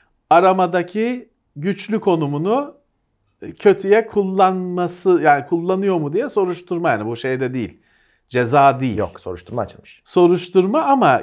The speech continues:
Speaker 1: geçen hafta ya da on beş gün önce dünyada olanın aynısı.
Speaker 2: Hı hı.
Speaker 1: Yani bunun, Murat, konuştuk daha önce de zaten. Bu birazcık artık, e, para, <laughs> ceza kesilip para alınacak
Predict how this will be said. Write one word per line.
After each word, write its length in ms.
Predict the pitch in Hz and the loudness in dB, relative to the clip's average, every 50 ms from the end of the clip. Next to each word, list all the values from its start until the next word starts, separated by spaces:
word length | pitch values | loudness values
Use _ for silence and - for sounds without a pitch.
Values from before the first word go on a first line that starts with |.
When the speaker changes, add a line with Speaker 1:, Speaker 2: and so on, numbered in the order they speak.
| - 139 | -4 -2
Speaker 1:
geçen 380 | 147 190 226 226 - 339 311 247 | 2 2 2 4 4 2 2 4
hafta 460 | 190 156 135 - - - 151 165 - | 2 0 0 -2 -2 0 0 0 2
ya 180 | - 185 180 180 | 0 -2 -2 0
da 40 | |
on 240 | 202 214 233 220 208 | 0 0 0 0 0
beş 220 | 185 160 147 - - | -2 -2 -2 -4 -6
gün 120 | 160 143 | -6 -6
önce 300 | 135 131 131 120 123 123 131 - - _ 160 170 | -4 -6 -6 -4 -6 -6 -6 -8 -14 _ -10 -6
dünyada 600 | 233 254 277 269 262 247 220 214 190 175 165 156 | -4 -4 -4 -2 0 2 2 2 2 2 0 2
olanın 400 | 185 196 180 170 180 262 349 370 | 2 2 0 0 0 -2 -2 0
aynısı. 480 | 311 240 185 139 113 95 - - - | 0 0 0 0 -2 -6 -8 -10 -12
Speaker 2:
Hı 120 | - - 104 | -10 -8 -8
hı. 300 | 104 95 101 104 - - - _ _ _ _ _ _ _ _ _ _ _ _ _ _ _ _ _ _ _ _ _ _ _ _ _ | -8 -6 -6 -8 -10 -12 -16 _ _ _ _ _ _ _ _ _ _ _ _ _ _ _ _ _ _ _ _ _ _ _ _ _
Speaker 1:
Yani 300 | 359 277 120 95 76 - | -4 -4 -4 -4 -6 -4
bunun, 580 | 214 160 110 98 110 135 135 123 131 135 123 139 | -4 -4 -2 -2 -6 -8 -10 -10 -12 -12 -12 -8
Murat, 420 | 143 143 127 113 113 - - - _ _ | -6 -4 -4 -4 -4 -6 -14 -20 _ _
konuştuk 500 | - 247 117 101 - - - 87 - _ | -6 -6 -4 -6 -8 -10 -12 -14 -8 _
daha 200 | 104 98 92 90 | 0 0 0 0
önce 200 | 87 82 85 80 | -4 -8 -10 -10
de 80 | 87 85 | -8 -6
zaten. 480 | 85 90 85 85 - 90 85 87 143 | -4 -4 -4 -4 -4 -6 -6 -4 -4
Bu 140 | 139 113 98 | -6 -4 -2
birazcık 420 | 110 104 101 101 95 92 113 - | -2 0 0 -2 -2 -4 -6 -2
artık, 520 | 110 98 98 95 - - 127 - - _ _ _ _ | 0 0 0 -2 -6 -12 -14 -14 -20 _ _ _ _
e, 60 | - 64 71 73 69 65 65 65 58 52 55 53 52 - - _ _ | -20 -14 -12 -12 -10 -10 -12 -12 -14 -14 -16 -16 -18 -18 -20 _ _
para, 440 | - 131 120 123 120 113 98 - - - - - - - 135 | -2 -2 0 2 2 2 2 0 -4 -12 -20 -20 -20 -20 -20
<laughs> 360 | - - 123 110 - - - | -16 -14 -14 -14 -12 -12 -10
ceza 440 | 127 131 139 135 113 127 123 117 110 | -4 -2 -2 -2 0 0 0 0 0
kesilip 480 | - 110 92 - 110 123 151 151 - _ | -4 -8 -8 -8 -8 -8 -8 -8 -6 _
para 240 | 123 120 120 131 123 | -4 -4 -2 0 -2
alınacak 720 | 104 104 98 92 90 90 90 110 143 170 165 - - _ | -2 -2 -4 -8 -12 -12 -6 -4 -4 -4 -6 -10 -18 _